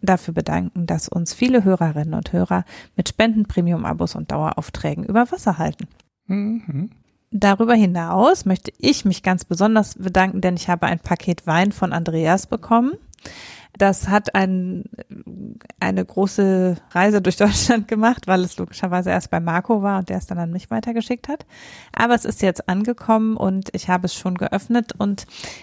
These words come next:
Speaker 1: ich verstehe das so ein bisschen wie eine Aufgabe. Also so eine Missionar-Sache ist das nämlich, weil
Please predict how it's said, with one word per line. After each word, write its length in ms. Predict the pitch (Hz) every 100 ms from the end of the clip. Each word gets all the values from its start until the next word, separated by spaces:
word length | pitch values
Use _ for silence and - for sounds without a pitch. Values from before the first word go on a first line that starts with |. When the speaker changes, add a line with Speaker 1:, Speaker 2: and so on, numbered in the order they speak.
| -
Speaker 1:
ich 180 | - -
verstehe 300 | 220 - 262
das 180 | 294 269
so 40 |
ein 140 | 240
bisschen 340 | 226 - 254 233
wie 40 |
eine 240 | 226 220 196
Aufgabe. 680 | 190 - - 165 156 160 - - - - - - - -
Also 220 | - 196
so 140 | 196 208
eine 300 | 214 208 202
Missionar-Sache 2000 | 202 202 - 220 208 208 214 214 _ - - - - - - - 185 185 180 170 -
ist 220 | - -
das 160 | 196 202
nämlich, 340 | 208 247 -
weil 360 | 185 190 240